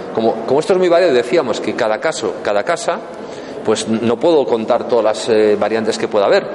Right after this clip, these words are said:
pero podemos entender cada uno, visualizando su casa, qué puede ser que en mi casa esté afectándome que no estoy contando yo ahora, evidentemente. Entonces, todo aquello que psicológicamente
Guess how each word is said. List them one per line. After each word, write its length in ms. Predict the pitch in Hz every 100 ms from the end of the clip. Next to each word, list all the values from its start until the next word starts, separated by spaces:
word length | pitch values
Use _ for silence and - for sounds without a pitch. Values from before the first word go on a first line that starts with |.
| - -
pero 160 | 117 110
podemos 320 | 117 147 143
entender 400 | 143 147 160 143
cada 240 | 120 117
uno, 240 | 151 143 101 -
visualizando 500 | 110 107 104 123 135
su 140 | 131 147
casa, 320 | 185 - 208 - - -
qué 120 | 165
puede 240 | 160 175 170
ser 340 | 180 156 -
que 100 | 131
en 80 | 123
mi 100 | 127
casa 280 | 185 - 175
esté 140 | 175
afectándome 540 | - 151 170 170 180
que 120 | 170 120
no 60 |
estoy 180 | 120 147
contando 320 | 110 101 101
yo 80 | 113
ahora, 120 | 185
evidentemente. 540 | 104 110 117 190 - 104 - - - - - - - - - - - - -
Entonces, 420 | 156 160 151 139 139 123
todo 160 | 196 202
aquello 220 | 190 170
que 100 | 156
psicológicamente 880 | 160 160 180 196 180 190 175 190